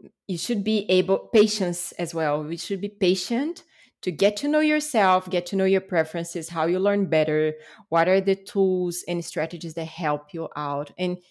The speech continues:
keep looking for strategies because there are so many tutorials and tips and hints on, um, on YouTube, on, on internet, on blogs. And, uh,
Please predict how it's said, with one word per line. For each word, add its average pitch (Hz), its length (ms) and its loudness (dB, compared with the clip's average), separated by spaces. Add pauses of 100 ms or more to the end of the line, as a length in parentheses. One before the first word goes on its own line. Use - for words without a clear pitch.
(180)
keep 240 200 -6
looking 226 300 0
for 170 160 -2
strategies 160 560 -8
because 175 300 -10 (440)
there 170 100 0
are 170 60 2
so 175 240 -2
many 208 260 2
tutorials 160 840 -4
and 156 300 -8
tips - 420 -8
and 151 300 -8
hints 151 360 -10
on, 147 360 -8 (560)
um, 151 640 -2 (320)
on 170 160 -2
YouTube, 160 560 -2
on, 151 360 -6 (440)
on 160 160 -2
internet, 151 540 -2
on 147 220 -8 (220)
blogs. 147 600 4 (600)
And, 143 580 -4 (920)
uh, 156 380 -2